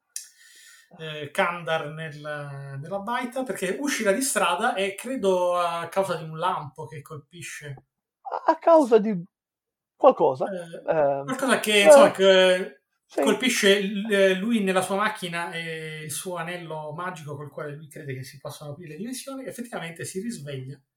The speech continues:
Speaker 2: Eh.
Speaker 1: in una dimensione parallela.
Speaker 2: Sì, sì, in un deserto, ehm,
Speaker 1: Mm.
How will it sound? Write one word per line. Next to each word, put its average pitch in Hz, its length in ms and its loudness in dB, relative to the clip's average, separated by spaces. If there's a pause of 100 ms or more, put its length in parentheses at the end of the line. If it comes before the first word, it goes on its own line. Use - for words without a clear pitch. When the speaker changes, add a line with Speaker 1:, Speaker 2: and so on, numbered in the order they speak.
(1000)
Speaker 2:
Eh. 180 440 0
Speaker 1:
in 254 160 -4
una 180 100 -6
dimensione 180 600 -4
parallela. 147 760 -8 (300)
Speaker 2:
Sì, - 320 -8
sì, - 220 -8
in 277 440 -2
un 233 120 -2
deserto, 175 760 0 (240)
ehm, 139 540 -6
Speaker 1:
Mm. 147 100 -6